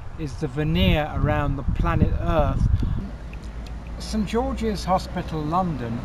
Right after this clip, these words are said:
put out a report and stated that one in fifty of their heart attack emergencies, uh,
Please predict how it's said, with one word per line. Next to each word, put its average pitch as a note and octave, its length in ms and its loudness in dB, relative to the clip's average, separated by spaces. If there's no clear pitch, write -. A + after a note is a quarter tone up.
put F3 120 0
out E3 200 4
a D3+ 60 2
report D3 500 2
and - 1300 -2
stated F3+ 600 0
that E3 100 0
one G3 300 2
in E3+ 260 0
fifty D#3 400 -4
of D3 180 0
their D3+ 260 2
heart - 800 2
attack C3+ 440 -6
emergencies, C#3 1160 -2
uh, D#3 180 -2